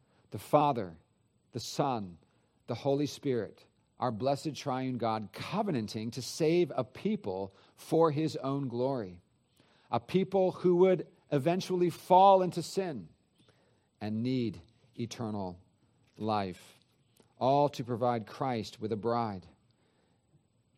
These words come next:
forever and ever. So our third point, finally, is that Christ's baptism is an exhibition of God's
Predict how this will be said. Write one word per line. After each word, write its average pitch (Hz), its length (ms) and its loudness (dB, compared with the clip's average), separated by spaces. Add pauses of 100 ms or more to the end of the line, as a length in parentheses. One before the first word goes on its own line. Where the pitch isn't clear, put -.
(200)
forever 110 460 -6
and 107 120 -4
ever. 101 300 -6 (1400)
So 127 120 -4
our 120 100 2
third 139 320 0
point, 120 480 -6 (240)
finally, 123 460 -2
is 104 100 -2
that 110 160 -4
Christ's 120 440 -6
baptism 113 640 -4
is 113 220 -6
an 110 160 -6
exhibition 120 760 -6
of 104 200 -10
God's 110 460 -4